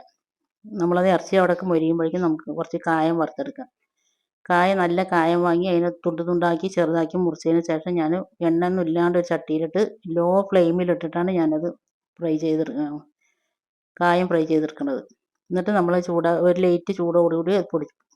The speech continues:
പൊരിച്ച്, ഉം, പൊടിച്ചെടുക്കണം. അതുപോലെ നമ്മൾ ഈ ഇറച്ചി പൊരിക്കുന്നത് ലോ ഫ്ലെയിമിലിട്ടിട്ട് സമയം എടുത്തിട്ട് തന്നെ പൊരിച്ചെടുക്കണം. പെട്ടെന്ന് പൊരിഞ്ഞ് കിട്ടാൻ വേണ്ടി ഹൈ ഫ്ലെയിമിൽ ഒരിക്കലും ഇടരുത്. പെട്ടെന്ന് പ-,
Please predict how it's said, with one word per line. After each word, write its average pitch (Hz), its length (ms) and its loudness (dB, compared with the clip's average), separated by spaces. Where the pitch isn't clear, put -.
പൊരിച്ച്, 170 380 -2
ഉം, 160 180 0
പൊടിച്ചെടുക്കണം. 180 640 -2
അതുപോലെ 196 320 6
നമ്മൾ 202 160 2
ഈ 214 140 6
ഇറച്ചി 208 260 0
പൊരിക്കുന്നത് 202 480 2
ലോ 190 80 6
ഫ്ലെയിമിലിട്ടിട്ട് 190 640 0
സമയം 180 320 2
എടുത്തിട്ട് 175 340 -2
തന്നെ 190 240 2
പൊരിച്ചെടുക്കണം. 165 640 0
പെട്ടെന്ന് 180 420 2
പൊരിഞ്ഞ് 202 260 4
കിട്ടാൻ 196 260 2
വേണ്ടി 190 240 0
ഹൈ 180 80 4
ഫ്ലെയിമിൽ 185 360 2
ഒരിക്കലും 180 440 -2
ഇടരുത്. 143 320 -2
പെട്ടെന്ന് 180 340 0
പ-, 175 380 -2